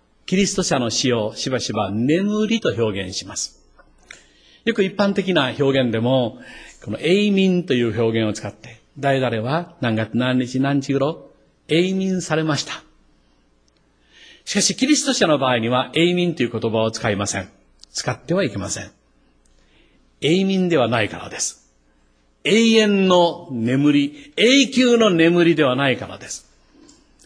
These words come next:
眠りから覚める時が来るからです。眠りは一時的なものであって、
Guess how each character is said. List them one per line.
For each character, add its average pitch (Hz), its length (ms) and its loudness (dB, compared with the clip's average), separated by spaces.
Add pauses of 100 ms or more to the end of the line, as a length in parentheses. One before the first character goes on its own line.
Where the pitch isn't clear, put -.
(880)
眠 127 220 0
り 123 80 -6
か 113 100 -4
ら 113 220 -2
覚 - 180 -6
め 135 140 0
る 123 120 0
時 110 240 -6
が 101 160 -6
来 135 240 -4
る 110 80 -4
か - 120 -16
ら 101 100 -18
で - 80 -16
す。 - 240 -14 (1160)
眠 127 220 -2
り 123 100 -2
は 123 300 -8 (200)
一 180 440 -2
時 180 40 -6
的 180 240 -4
な 160 400 -2 (260)
も 127 120 -2
の 107 80 -4
で 107 100 -12
あ - 60 -12
っ - 80 -16
て、 139 420 -6